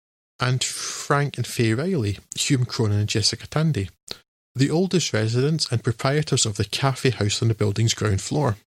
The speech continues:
They have been bribed and harassed, but won't leave. And now, with permit and tax deadlines looming, the developer has sent in Michael Carmine's Carlos,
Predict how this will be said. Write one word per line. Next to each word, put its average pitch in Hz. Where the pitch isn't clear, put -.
They 120
have 117
been 107
bribed 127
and 117
harassed, 110
but 151
won't -
leave. 160
And 117
now, 117
with -
permit 135
and 113
tax 131
deadlines 107
looming, 135
the 120
developer 156
has 113
sent 131
in 113
Michael 131
Carmine's 113
Carlos, 139